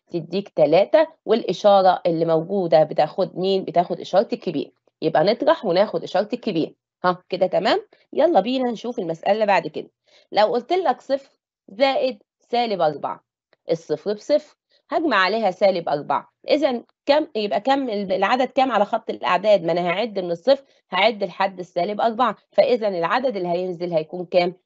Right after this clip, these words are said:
هيبقى سالب أربعة. تمام يا ولاد، يلا نشوف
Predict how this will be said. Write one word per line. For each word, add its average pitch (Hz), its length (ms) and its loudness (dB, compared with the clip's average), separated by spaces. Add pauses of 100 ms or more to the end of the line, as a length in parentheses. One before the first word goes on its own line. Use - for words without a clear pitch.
(120)
هيبقى 160 360 2
سالب 196 640 4
أربعة. 151 380 -2 (120)
تمام 175 300 0
يا 143 100 0
ولاد، - 260 -10 (420)
يلا 247 280 4
نشوف 285 460 -2